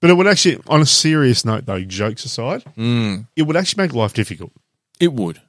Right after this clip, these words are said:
Speaker 1: Because sex would be very, very hard. No pun intended there at all.
Speaker 2: Oh, I think it would be quite easy to no nut November.
Speaker 1: Yeah.
Speaker 2: <laughs> Like,
Speaker 1: Because
Speaker 2: yeah.
Speaker 1: that's making it so we can't get a job as well, though.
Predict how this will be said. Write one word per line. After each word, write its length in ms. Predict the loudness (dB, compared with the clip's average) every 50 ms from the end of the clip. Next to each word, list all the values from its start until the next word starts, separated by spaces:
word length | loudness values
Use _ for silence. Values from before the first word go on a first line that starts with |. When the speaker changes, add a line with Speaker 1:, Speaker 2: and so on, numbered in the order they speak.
| _ _ _ _ _
Speaker 1:
Because 260 | -10 -4 -2 0 0
sex 440 | 0 0 0 0 -2 -2 -4 -6 -6
would 100 | -6 -4
be 120 | -4 -6
very, 580 | -6 -8 -10 -10 -6 -4 -2 -2 0 -2 -2 -4
very 440 | -6 -6 -6 -6 -6 -4 -6 -8 -10
hard. 440 | -8 -8 -8 -8 -6 -8 -10 -10 -8
No 240 | -8 -6 -6 -6
pun 180 | -6 -6 -6 -6
intended 480 | -6 -6 -8 -8 -8 -10 -12 -14 -10 -6
there 200 | -4 -2 -2 -2
at 100 | -4 -6
all. 240 | -10 -10 -12 -18 _ _ _ _ _ _ _ _ _ _ _ -20 _ _ _ _ _ _ _ _ _ _ _ _ -20 _ _ -2
Speaker 2:
Oh, 400 | 0 0 0 0 -2 -4 -2 -2
I 100 | -2 -2
think 240 | 0 -2 -2 0
it 120 | 0 -2 -2
would 160 | -2 -4 -4
be 100 | -4 -8
quite 260 | -6 -4 -4 -2 -2
easy 260 | -2 -4 -4 -6 -8 -8
to 120 | -8 -8
no 160 | -8 -8 -8
nut 180 | -8 -10 -12 -12
November. 400 | -12 -12 -12 -12 -12 -14 -16 -18 _ _ _ _ _ _ _ _
Speaker 1:
Yeah. 120 | -2 -2 0
Speaker 2:
<laughs> 720 | -2 -6 -10 -10 -10 -6 -2 0 0 2 2 2 2 2 2
Like, 380 | 2 2 4 4 2 0 0 -4 _ _ _ _ _ -6 -6 -6 -6 _ -20 -20 -20 _ _ _ _ _ _ _ _ _ _ _ _ _ _ _ _ _ _ -6
Speaker 1:
Because 240 | -2 -2 0 0
Speaker 2:
yeah. 120 | 0 0 0
Speaker 1:
that's 240 | 0 -2 -4 -2 -2
making 260 | 0 0 0 0 -2
it 40 | 0
so 140 | 0 0
we 80 | 0 -2
can't 260 | -2 -2 -2 -2 -2
get 100 | 0 -2
a 60 | -2
job 480 | -2 -2 -2 -2 0 0 0 0 0 0
as 100 | 0 0
well, 400 | 0 0 0 0 0 0 -2 -2
though. 320 | 0 0 0 0 -2 -4